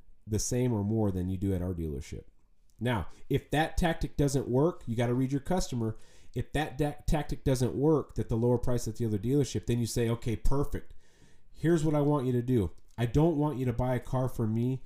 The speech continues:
at a higher price when you could drive, you know, ninety miles south or north and get the same thing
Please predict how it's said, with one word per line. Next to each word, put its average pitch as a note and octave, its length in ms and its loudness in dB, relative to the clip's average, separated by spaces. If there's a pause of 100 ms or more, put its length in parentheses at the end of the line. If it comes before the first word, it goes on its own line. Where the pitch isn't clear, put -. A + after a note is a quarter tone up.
(140)
at A#2+ 140 0
a G#2+ 60 0
higher A#2+ 340 -2
price - 420 2
when A#2+ 140 2
you A2 60 0
could G#2 180 -4
drive, G#2+ 420 0 (340)
you A#2+ 180 0
know, F#2+ 180 0 (140)
ninety A2+ 360 0
miles G#2 420 0
south G#2+ 380 -4
or G2 100 0
north G#2 480 0
and G2 140 -4
get G#2 240 -4 (100)
the G2+ 120 -2
same G#2+ 260 -2
thing G#2 360 -2